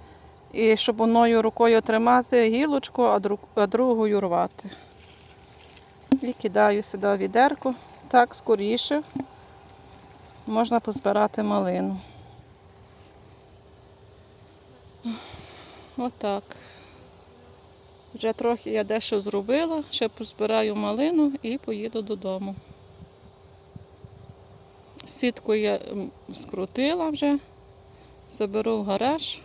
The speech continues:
з огірків. Трохи там бур'яни полола,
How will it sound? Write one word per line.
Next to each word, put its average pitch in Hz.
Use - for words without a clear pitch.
з -
огірків. 269
Трохи 226
там 208
бур'яни 202
полола, 262